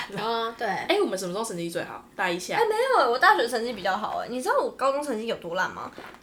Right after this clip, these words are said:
Speaker 3: 那个啊，就是我高中一开始是理组的啊，
Speaker 1: 嗯。
Speaker 3: 然后我的化学、物理从高一，欸，高一好像有，高二开始化学、物理没有超过四十分过，生物没有超过六十分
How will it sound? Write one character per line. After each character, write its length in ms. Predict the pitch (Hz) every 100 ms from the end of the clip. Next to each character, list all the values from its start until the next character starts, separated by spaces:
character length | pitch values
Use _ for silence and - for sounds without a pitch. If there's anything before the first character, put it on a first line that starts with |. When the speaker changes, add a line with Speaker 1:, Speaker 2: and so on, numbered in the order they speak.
| - -
Speaker 3:
那 100 | 392
个 80 | 381
啊， 320 | 311 294 294 311
就 100 | 370
是 240 | 403 320 - -
我 80 | 214
高 200 | 254 269
中 100 | 277
一 60 |
开 160 | 269 208
始 60 | -
是 60 |
理 160 | 180 156
组 160 | - -
的 80 | -
啊， 120 | 220 254
Speaker 1:
嗯。 200 | 196 180
Speaker 3:
然 100 | 233
后 100 | 294
我 80 | 247
的 160 | 180 202
化 240 | - 214
学、 220 | 202 175
物 140 | 220 196
理 200 | 104 - - - - - - -
从 360 | 170 202 226 - -
高 300 | 254 240 240
一， 280 | 254 247 254 -
欸， 80 | 440
高 180 | - 330
一 80 | 339
好 80 | 233
像 160 | 226
有， 160 | 208 - - - -
高 240 | 277 269
二 80 | 269
开 240 | - 196
始 220 | 208 - - - - - - -
化 200 | - 311
学、 240 | 262 196 196
物 200 | 254 202
理 280 | 151 - - - - - -
没 180 | 214 220
有 140 | 226
超 260 | 170 214 196
过 160 | 220
四 180 | 202 233
十 160 | 208 165
分 160 | - - -
过， 200 | - - - -
生 300 | - 262 277
物 60 | 254
没 100 | 208
有 80 |
超 160 | - 214
过 140 | 190 180
六 160 | 135
十 120 | -
分 120 | -